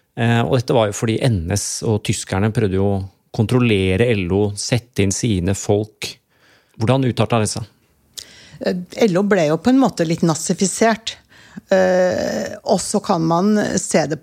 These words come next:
Speaker 2: fra flere sider. På den ene siden hadde de kanskje ikke hatt noen landsorganisasjon hvis de ikke hadde gått med på det.
Speaker 1: Mm.
Speaker 2: På den annen side så,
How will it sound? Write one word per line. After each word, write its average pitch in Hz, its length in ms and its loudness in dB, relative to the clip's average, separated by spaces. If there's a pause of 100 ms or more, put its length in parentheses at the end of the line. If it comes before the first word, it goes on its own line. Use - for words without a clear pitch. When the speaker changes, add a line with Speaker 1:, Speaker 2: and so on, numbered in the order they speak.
Speaker 2:
fra 175 160 2
flere 147 320 -4
sider. 247 400 2
På 220 160 0
den 190 160 2
ene 156 220 0
siden 190 260 2
hadde 160 240 2
de 165 80 -4
kanskje 165 240 0
ikke 151 160 0
hatt - 160 -8
noen 147 240 2
landsorganisasjon 160 880 0
hvis 185 220 0
de 175 80 2
ikke 165 180 2
hadde 165 160 -2
gått 170 220 -2
med 139 100 0
på 147 140 -2
det. 233 100 2 (560)
Speaker 1:
Mm. 98 160 0 (580)
Speaker 2:
På 208 80 4
den 196 140 2 (100)
annen 160 240 0
side 160 480 0
så, 208 220 0